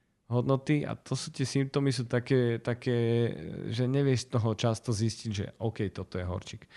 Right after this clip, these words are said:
Môže sa cítiť unavený, kto sa necíti v dnešnej dobe unavený, vieš. A môžeš občas dostať krč, e,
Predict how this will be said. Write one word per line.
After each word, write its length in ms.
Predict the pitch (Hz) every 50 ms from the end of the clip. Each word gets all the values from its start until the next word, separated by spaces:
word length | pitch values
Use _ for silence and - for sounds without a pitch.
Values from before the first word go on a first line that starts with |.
| - - - - - -
Môže 280 | - - 175 165 147 135
sa 80 | 127 123
cítiť 320 | 113 123 123 120 127 123
unavený, 400 | 120 127 127 131 135 135 135 127
kto 80 | 127 135
sa 140 | 131 - 135
necíti 400 | 120 110 101 - 120 110 113 120
v 80 | 113 110
dnešnej 280 | 110 107 98 117 120
dobe 260 | 113 123 123 135 143 151
unavený, 480 | 156 170 156 139 127 117 117 110 92
vieš. 320 | 92 104 117 117 95 - - - - - - - -
A 280 | - 104 101 101 101 98
môžeš 500 | 107 120 131 143 139 151 143 123 113 131
občas 320 | - 127 127 - - 131 117
dostať 340 | 107 127 123 120 - 127 -
krč, 320 | - - 131 120 131 135 -
e, 100 | - 117